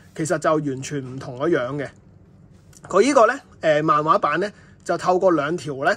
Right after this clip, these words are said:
金色嘅一節節嘅呢條好似，好似手錶帶噉樣嘅嘢呢，嚟去，去拉，即係拉開晒啲夾嘅。噉但係呢個呢，其實就只係呢一節一節噉樣打開嘅啫。噉你，噉佢主要呢個尾呢個夾就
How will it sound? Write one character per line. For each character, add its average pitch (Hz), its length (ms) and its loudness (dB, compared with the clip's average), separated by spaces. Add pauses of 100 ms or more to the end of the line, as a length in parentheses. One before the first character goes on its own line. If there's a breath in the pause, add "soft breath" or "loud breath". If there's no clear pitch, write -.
金 226 320 0
色 - 120 0
嘅 160 180 -2
一 180 60 2
節 175 260 -2
節 151 220 -10
嘅 147 120 -6
呢 165 160 -4
條 151 160 -6
好 135 220 -4
似， 151 300 -4 (260 soft breath)
好 208 80 4
似 196 60 8
手 156 280 -2
錶 190 220 6
帶 156 100 0
噉 147 320 0
樣 170 160 0
嘅 165 120 -2
嘢 143 160 -2
呢， 160 180 -4 (640 soft breath)
嚟 143 160 0
去， 170 440 0 (140)
去 165 360 2
拉， 202 340 4
即 196 220 2
係 196 40 6
拉 196 200 4
開 196 220 4
晒 175 100 0
啲 165 180 -2
夾 139 220 -4
嘅。 131 120 -12 (180)
噉 262 200 -2
但 170 100 4
係 160 120 0
呢 220 160 -6
個 170 160 0
呢， 202 100 2
其 156 100 -10
實 139 140 -8
就 139 380 -6
只 151 160 -12
係 175 180 0
呢 165 120 -2 (380 loud breath)
一 226 60 0
節 233 240 -2
一 214 160 -4
節 170 260 -4
噉 156 120 -8
樣 175 140 -4
打 147 200 -2
開 160 200 -2
嘅 139 60 -6
啫。 151 220 -2
噉 190 160 -2
你， 240 60 4
噉 - 180 -2
佢 240 260 4
主 - 160 -4
要 202 220 4
呢 196 120 -2
個 190 100 2
尾 131 180 -6
呢 151 140 -2
個 175 80 4
夾 143 200 -6
就 135 160 -8